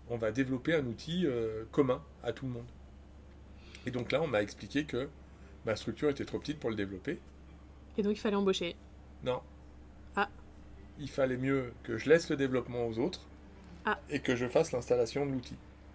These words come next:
Speaker 2: D'accord.
Speaker 1: Et c'est la, le meilleur conseil qu'on m'a donné. Et une fois de plus, j'ai eu vraiment de la chance. J'ai toujours rencontré des gens qui m'ont aidé à prendre des bonnes décisions. On peut jamais prendre une bonne décision tout seul.
Speaker 2: Mhm.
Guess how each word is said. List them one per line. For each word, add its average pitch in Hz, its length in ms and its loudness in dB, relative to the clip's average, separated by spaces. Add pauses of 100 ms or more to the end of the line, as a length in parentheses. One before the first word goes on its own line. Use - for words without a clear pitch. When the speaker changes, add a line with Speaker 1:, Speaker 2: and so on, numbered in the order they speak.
(340)
Speaker 2:
D'accord. 247 320 0 (800)
Speaker 1:
Et 107 80 -6
c'est 120 200 0
la, 117 160 4 (140)
le 123 140 2
meilleur 123 320 4
conseil 127 340 -4
qu'on 113 120 -8
m'a 107 100 0
donné. 98 200 -6 (1400)
Et 104 160 0
une 117 220 -2
fois 123 140 2
de 117 60 0
plus, 147 160 0
j'ai 110 160 -2
eu 101 80 0
vraiment 113 340 4
de 110 40 -2
la 104 80 0
chance. - 340 -6 (400)
J'ai 104 80 -2
toujours 127 340 0
rencontré 117 440 -2
des 104 120 0
gens 123 160 -4
qui 117 140 -8
m'ont 101 180 -4
aidé 113 300 2 (460)
à 110 100 0
prendre 147 300 2
des 120 100 0
bonnes 110 220 0
décisions. 104 360 -10 (460)
On - 40 -14
peut 127 100 2
jamais 147 260 8
prendre 131 220 0
une 123 80 -2
bonne 123 300 -2
décision 120 380 -4
tout - 140 -12
seul. 120 200 -6 (240)
Speaker 2:
Mhm. 220 400 4